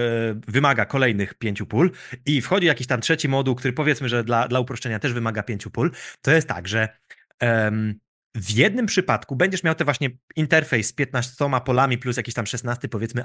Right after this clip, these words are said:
I D tego, tego usera, czy cokolwiek by nie było. To teraz tak, żeby stworzyć, e, całość, to ty musiałbyś dla danego modułu ciągnąć wszystkie dane ze wszystkich modułów, ale pomyśl sobie, nie, kurde, ja potrzebuję tylko jednego.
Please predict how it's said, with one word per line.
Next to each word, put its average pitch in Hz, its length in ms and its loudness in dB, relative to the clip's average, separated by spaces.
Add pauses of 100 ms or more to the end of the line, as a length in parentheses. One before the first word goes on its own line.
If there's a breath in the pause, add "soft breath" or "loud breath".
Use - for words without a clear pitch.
(120)
I 90 60 -4
D - 220 -6
tego, 110 320 -4
tego 110 180 -6
usera, 104 340 -4
czy - 100 -10
cokolwiek 117 340 -4
by 113 100 -2
nie 107 80 -2
było. 117 280 0 (380 loud breath)
To 143 80 -6
teraz 165 200 0
tak, - 200 0 (360 loud breath)
żeby 143 300 4
stworzyć, - 580 0 (500)
e, 120 280 0
całość, 123 540 0
to 127 100 -4
ty 131 100 -2
musiałbyś 170 520 2
dla 135 160 0
danego 160 320 -2
modułu 135 440 0
ciągnąć 156 460 -2
wszystkie 226 400 -2
dane 180 220 0
ze 170 100 0
wszystkich 170 320 -6
modułów, 139 280 2
ale 131 100 0
pomyśl 151 240 -4
sobie, 185 180 -2
nie, 101 320 -2
kurde, 101 280 -10
ja 110 60 -4
potrzebuję 185 380 -2
tylko 208 200 -4
jednego. 247 480 -4